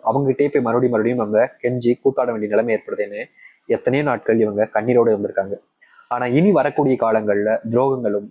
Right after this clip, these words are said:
ஏமாற்றங்களும் என்பது இருக்க போறதே கிடையாது. முழுமையான மாற்றங்கள் வாழ்க்கையில நிகழ்ந்து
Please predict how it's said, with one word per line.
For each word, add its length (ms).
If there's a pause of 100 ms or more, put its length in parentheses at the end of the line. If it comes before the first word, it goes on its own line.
ஏமாற்றங்களும் 680
என்பது 440
இருக்க 200
போறதே 240
கிடையாது. 460 (340)
முழுமையான 540
மாற்றங்கள் 600 (100)
வாழ்க்கையில 440
நிகழ்ந்து 540